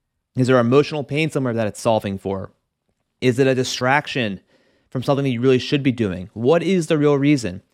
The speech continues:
So the powerful thing that I do, which by no means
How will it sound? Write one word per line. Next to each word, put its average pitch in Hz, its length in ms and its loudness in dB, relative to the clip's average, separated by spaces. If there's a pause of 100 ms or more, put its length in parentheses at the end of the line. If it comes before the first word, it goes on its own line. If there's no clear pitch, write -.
(220)
So 156 180 2
the 147 100 0
powerful 196 420 2
thing 175 240 0
that 139 120 4
I 135 120 2
do, 117 440 0 (340)
which - 220 -2
by 156 80 4
no 190 140 4
means 165 520 0